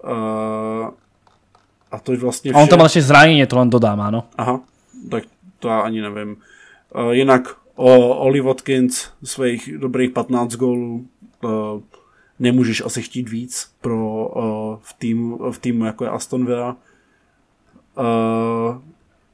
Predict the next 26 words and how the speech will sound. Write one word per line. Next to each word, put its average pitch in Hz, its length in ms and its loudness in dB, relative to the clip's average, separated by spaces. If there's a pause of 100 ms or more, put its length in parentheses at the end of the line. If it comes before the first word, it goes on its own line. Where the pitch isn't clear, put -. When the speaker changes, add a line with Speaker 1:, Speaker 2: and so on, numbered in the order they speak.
(100)
Speaker 1:
asi 135 280 -2
budou 156 260 -2
muset 160 280 -4
přivést 170 340 -8
ještě 165 220 -8
někoho 156 340 -4
gólovějšího, 151 960 0 (480)
eh, - 40 -8 (580)
minimálně 135 540 0
na 135 120 -2
ty 131 140 -10
křídla, 127 360 -4
protože 127 360 -4
Leon 123 260 0
Bailey 123 280 -2
se 127 140 -8
taky - 220 -10
nejeví 127 440 -4
úplně, 143 500 -6 (520)
eh, 113 400 -2
úplně 135 320 -6
produktivně, 151 920 -4 (600)
ale 113 180 0
myslím 127 320 0
si, 123 220 -4
že, 120 540 -2